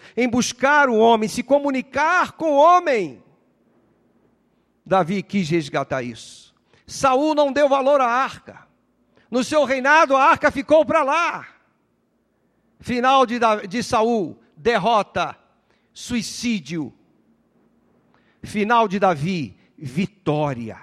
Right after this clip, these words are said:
Davi foi um homem vitorioso porque priorizou as coisas de Deus. Foi abençoado porque priorizou as coisas de Deus.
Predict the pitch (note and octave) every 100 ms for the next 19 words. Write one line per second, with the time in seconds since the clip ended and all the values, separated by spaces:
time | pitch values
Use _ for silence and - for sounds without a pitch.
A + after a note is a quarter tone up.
0 | _ _ _ _ _ _ _ _ _ _
1 | _ _ _ _ - G#3 F#3 C4 A#3 B3+
2 | A#3+ C#4 B3 A#3+ - B3+ A3+ B3+ C#4 G#3+
3 | G#3+ B3 - C4+ - - D4+ D4 D4+ D4+
4 | C4 D3+ B3 C#4+ C4 G#3+ G3 - - A#3
5 | A#3+ G3 F#3 F3 E3 E3 - - - -
6 | - _ _ _ _ _ _ _ _ _
7 | - C#4+ C4+ C#4 G3+ B3+ D4 D#4 C#4 -
8 | C#4+ - - E4 D#4+ E4 D#4+ C4 G3 D#4
9 | E4+ D#4+ C#4 - D#4+ E4 D4 C4+ E4+ D4
10 | D#4 E4+ D#4+ F#3+ - - - _ _